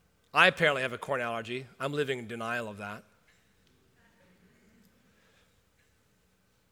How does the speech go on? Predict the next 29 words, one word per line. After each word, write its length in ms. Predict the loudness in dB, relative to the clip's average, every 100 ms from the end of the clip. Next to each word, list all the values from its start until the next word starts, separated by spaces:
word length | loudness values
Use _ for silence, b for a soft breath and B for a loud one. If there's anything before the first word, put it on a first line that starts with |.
| _
I'm 120 | -2
talking 320 | 6 6 6 6
about 240 | 6 4
people 240 | 2 0
falling 380 | 2 4 6 6
into 140 | 4 2
a 80 |
corn 340 | 2 2 2 2
silo, 640 | 2 4 6 4 2 -2 -10 -20 -20 _ _ -20 _ _ _ _
a 60 | -8
storage 380 | 0 4 4 2
container 460 | -2 4 4 6
of 140 | 4 0
corn. 400 | -4 -4 -4 -8 -20 _ _ _ _ _ _ _ -4
A 100 | 0
few 140 | 4
years 280 | 6 6 6
ago, 280 | 6 6 6 B B
twenty-six 460 | 6 8 8 4 4
people 280 | 2 0 4
died 340 | 6 8 8
in 220 | 4 2
one 260 | 4 4 4
year 320 | 4 6 6
from 240 | 2 -2
being 140 | 0 0
engulfed 380 | 0 2 0 -2
in 120 | -6
corn. 260 | -6 -8